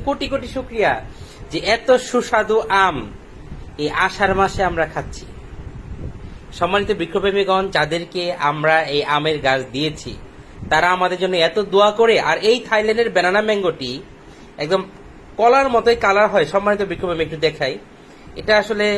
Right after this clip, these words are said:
এখনো পরিপূর্ণভাবে কালার হয়নি, but আমি লোভ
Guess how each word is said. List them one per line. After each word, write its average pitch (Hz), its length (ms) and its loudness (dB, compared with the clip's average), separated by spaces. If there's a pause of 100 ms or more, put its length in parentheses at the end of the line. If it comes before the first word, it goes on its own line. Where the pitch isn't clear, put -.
(140)
এখনো 196 320 0
পরিপূর্ণভাবে 196 800 -2
কালার 170 340 2 (440)
হয়নি, 156 300 0 (560)
but 147 140 0
আমি 170 160 2
লোভ 170 160 4